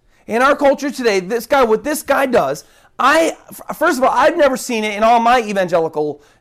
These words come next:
uh, outreaches. I've never seen somebody do something like this. This guy loves God so much, he outshines the roughly ninety percent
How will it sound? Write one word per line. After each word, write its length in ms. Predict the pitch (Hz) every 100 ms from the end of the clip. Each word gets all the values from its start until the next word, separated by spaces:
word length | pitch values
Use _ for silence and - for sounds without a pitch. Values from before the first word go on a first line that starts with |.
| -
uh, 200 | 135 123 - -
outreaches. 480 | 185 165 156 147 180
I've 160 | 214 233
never 200 | 233 196
seen 260 | 214 190
somebody 320 | 170 202 190 175
do 200 | 180 170
something 320 | 190 165 160
like 180 | 143 -
this. 200 | 139 - - -
This 340 | 190 254 330 -
guy 420 | 277 254 233 233
loves 360 | 240 285 311
God 260 | 220 254 269
so 220 | - 302
much, 260 | 294 262 - - _
he 240 | 311 339 -
outshines 880 | 320 311 - 277 208 175 208 185
the 280 | 190 180 240
roughly 500 | 233 302 - 254 269
ninety 520 | 254 277 370 381 403
percent 680 | - 311 - 302 240 226